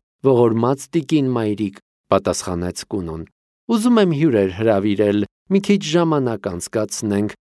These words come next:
դրա համար էլ դեսպակ եմ բերել հետս»։ «Այ թե ինչ բարեսիրտ ու հոգատարն եք եղել»,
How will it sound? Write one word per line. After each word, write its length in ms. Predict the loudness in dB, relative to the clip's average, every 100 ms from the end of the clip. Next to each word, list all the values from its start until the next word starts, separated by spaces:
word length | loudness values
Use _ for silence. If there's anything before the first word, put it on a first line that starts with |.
| _
դրա 220 | 0 2 2
համար 360 | 2 2 2
էլ 160 | 2 0 -2
դեսպակ 600 | 0 0 0 -2 -4 -4
եմ 140 | -4 -2
բերել 340 | -4 -2 -4
հետս»։ 400 | -4 -6 -4 -2 -2 -4 _ _ _ _ _ _ _ _ _ _ _ -2
«Այ 240 | 2 4 2
թե 200 | 2 2
ինչ 240 | 4 4 2
բարեսիրտ 800 | 0 0 2 0 0 0 0 2 0
ու 80 |
հոգատարն 760 | 0 -4 -4 -4 -2 -2 -2 -4
եք 160 | -6 -6
եղել», 580 | -4 -2 -2 -2 -2 0